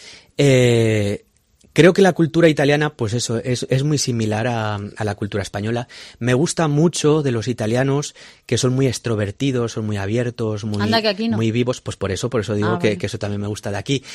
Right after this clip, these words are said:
Speaker 1: Es una cultura muy de calle, eh, eh, muy social y, y no se vive de puertas para adentro, sino que es muy, muy callejera, muy de terraceo, muy, eh, eso me gusta mucho.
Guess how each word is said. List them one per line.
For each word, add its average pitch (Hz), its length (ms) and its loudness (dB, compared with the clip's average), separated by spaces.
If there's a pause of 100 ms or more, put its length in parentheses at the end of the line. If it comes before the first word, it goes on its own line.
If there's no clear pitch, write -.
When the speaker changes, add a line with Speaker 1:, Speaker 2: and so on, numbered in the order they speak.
(340)
Speaker 1:
Es 139 180 4
una 160 160 6
cultura 135 600 2
muy 131 240 2
de 120 140 -2
calle, 107 480 -4 (140)
eh, 95 680 -6
eh, 98 520 -8 (220)
muy 131 200 0
social 147 600 0
y, 127 300 -4
y 117 40 0
no 139 160 -2
se 135 180 -2
vive 127 420 0 (300)
de 113 180 -2
puertas 117 380 -2
para 104 200 -2
adentro, 117 320 -2
sino 101 260 -6
que 110 80 -4
es 101 120 -6
muy, 104 600 -4 (160)
muy 117 140 -4
callejera, 104 600 -4
muy 104 140 -4
de 104 120 -2
terraceo, 101 680 -6
muy, 101 300 -8 (400)
eh, 107 220 -8
eso 127 340 -4
me 107 160 -4
gusta 104 340 -6
mucho. 110 400 -8